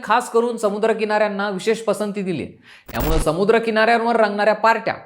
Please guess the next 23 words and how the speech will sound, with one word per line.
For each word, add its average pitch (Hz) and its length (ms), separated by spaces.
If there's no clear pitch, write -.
आणि 196 160
पर्यटकांकडे 214 800
पोलिसांचं 202 560
जास्त 185 360
लक्ष 190 260
असणार 131 320
आहे. - 640
दुसरीकडे 226 520
पोलिसांना 233 600
राज्यभरात 220 520
ड्रग्जवर 196 520
नियंत्रण 202 460
ठेवावं 220 320
लागणार 190 320
आहे. - 80
राज्यात 120 360
अनेक 226 280
ठिकाणी 220 340
बेकायदेशीर 214 640
पद्धतीने 220 520
ड्रग्ज 196 280
विकले 202 240
जातात. 170 260